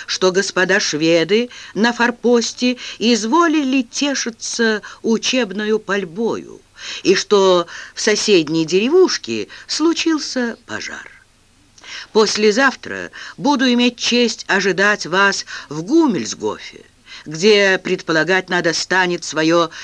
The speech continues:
испуганное войско самонадеянный Шлиппенбах,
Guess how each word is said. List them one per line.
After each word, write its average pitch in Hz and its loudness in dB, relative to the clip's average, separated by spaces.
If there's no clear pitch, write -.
испуганное 160 0
войско 208 2
самонадеянный 170 0
Шлиппенбах, 101 -4